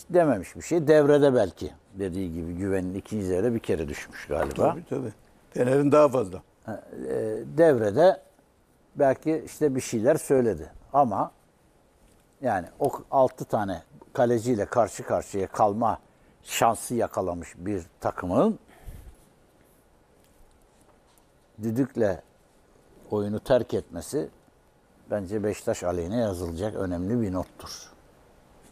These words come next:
Speaker 1: Fenerbahçe'ye gelince, e, şimdi bakıyorum, Lincoln, Crespo ve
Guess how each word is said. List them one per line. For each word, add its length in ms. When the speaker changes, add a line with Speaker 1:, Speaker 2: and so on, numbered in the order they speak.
Speaker 1:
Fenerbahçe'ye 720
gelince, 640
e, 80
şimdi 440
bakıyorum, 540
Lincoln, 640
Crespo 600
ve 300